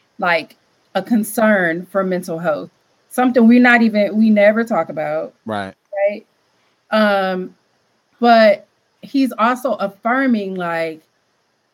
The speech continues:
Speaker 1: like, like, these things are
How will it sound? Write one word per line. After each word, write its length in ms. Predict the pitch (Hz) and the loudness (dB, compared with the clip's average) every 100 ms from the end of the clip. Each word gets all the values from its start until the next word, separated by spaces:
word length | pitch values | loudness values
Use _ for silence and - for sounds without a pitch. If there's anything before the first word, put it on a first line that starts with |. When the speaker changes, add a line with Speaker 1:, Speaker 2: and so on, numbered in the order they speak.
| _ _ _ _ _ _ _ _ _ _ - | _ _ _ _ _ _ _ _ _ _ -2
Speaker 1:
like, 220 | 233 - _ - 180 180 _ _ _ _ - | -2 -2 _ -16 -16 -16 _ _ _ _ -4
like, 360 | 240 330 226 | 0 2 2
these 320 | 277 349 320 320 | 2 2 0 -2
things 580 | 320 320 302 254 233 233 - | 0 2 2 2 -2 -6 -4
are 540 | 240 247 240 214 - | 0 2 4 2 -2